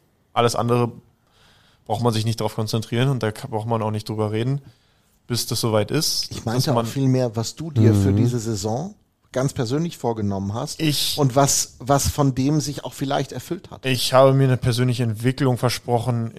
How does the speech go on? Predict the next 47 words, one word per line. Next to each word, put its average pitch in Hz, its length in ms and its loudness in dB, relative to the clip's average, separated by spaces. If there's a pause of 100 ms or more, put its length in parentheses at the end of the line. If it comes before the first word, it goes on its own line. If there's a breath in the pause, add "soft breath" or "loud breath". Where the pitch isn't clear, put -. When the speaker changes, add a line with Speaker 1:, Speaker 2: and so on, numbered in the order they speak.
(340)
Speaker 1:
durch 113 500 0 (160)
mehr 107 220 -6
Eiszeit, 147 640 -2 (360)
Speaker 2:
Die 104 80 -4
hast 113 240 0
du 110 40 0
Speaker 1:
was 107 80 0
Speaker 2:
gekriegt? - 320 -8 (280)
Speaker 1:
ich 131 140 -10
auf 113 80 -4
jeden 117 120 -2
Fall 117 100 -2
gekriegt 113 320 -6
hat. 135 160 -2
Ich - 140 -12
glaube, 120 300 2
ich 110 140 -6
habe 120 180 6
mich 123 180 -2
persönlich 120 480 0
auch 117 260 -4 (100)
weiterentwickelt, 120 760 0
zumindestens, 117 600 -6 (440)
äh, 123 40 -14
ähm, 104 400 -10
in 113 100 -10
der 107 100 -4
defensiven 110 520 -2
Zone 127 460 0
bin 117 100 -6
ich 113 260 -8 (140)
stärker 120 440 0
geworden. 123 460 2 (840 soft breath)
Ähm, 107 480 0 (1040)
Statistiken 131 640 2
kann 120 160 2
man 120 120 4
jetzt 117 160 0
immer 120 180 0
hoch 113 120 0
und 113 100 0
runter 127 220 0
lesen, 127 260 0
wie 117 40 -2
man 110 160 -2
sie 107 100 -4
möchte, 139 440 0